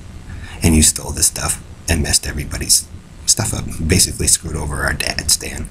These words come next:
for Joe. And then you women <laughs> and your jealousy over the girls that I like, because <laughs> Teen Bitted Fat wants to force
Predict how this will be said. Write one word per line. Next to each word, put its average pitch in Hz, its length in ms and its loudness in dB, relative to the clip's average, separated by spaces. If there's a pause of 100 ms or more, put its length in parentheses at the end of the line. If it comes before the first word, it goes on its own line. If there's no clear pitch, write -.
(140)
for - 120 0
Joe. - 340 0 (2750)
And 82 120 4
then 78 120 2
you 76 140 0
women 78 340 2
<laughs> - 120 -4
and 82 100 4
your 76 140 2
jealousy 73 600 0 (300)
over 73 160 2
the 73 160 0
girls 73 260 2
that 73 120 2
I 71 160 0
like, 69 340 -2 (600)
because - 380 4 (320)
<laughs> - 320 -4
Teen 80 220 2
Bitted 76 280 0
Fat - 260 0
wants 73 200 -2
to - 120 0
force - 460 2